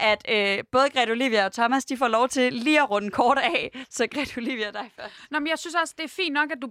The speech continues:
Speaker 2: at du bringer den her problematik op, men jeg synes bare, at, at min problematik er meget sådan lavpraktisk. Der mangler sygeplejersker,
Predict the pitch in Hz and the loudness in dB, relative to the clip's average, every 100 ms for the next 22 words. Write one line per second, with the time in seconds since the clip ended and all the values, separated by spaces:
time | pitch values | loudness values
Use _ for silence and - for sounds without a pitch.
0 | - 233 208 220 240 226 262 320 285 247 | -6 -6 -6 -6 -4 -2 2 0 0 -4
1 | 233 - 311 262 269 214 254 254 254 - | -6 -6 -2 0 0 -2 -8 -4 -4 -4
2 | 330 311 - 269 320 233 - - 226 208 | -4 -4 0 0 2 0 -2 -8 -10 -4
3 | 269 339 277 - 233 233 233 294 - 240 | -2 -2 -2 -6 -8 -8 -6 -10 -6 -4
4 | 233 220 214 254 311 294 233 202 214 269 | -2 2 2 2 0 -6 -10 -8 0 0
5 | 392 - 196 - 180 - _ _ _ _ | 0 -8 -12 -14 -20 -20 _ _ _ _
6 | _ 247 226 254 359 415 220 - - 294 | _ -4 0 2 0 -2 -6 -6 -10 0
7 | 415 453 392 320 311 285 | 2 2 0 0 -2 -6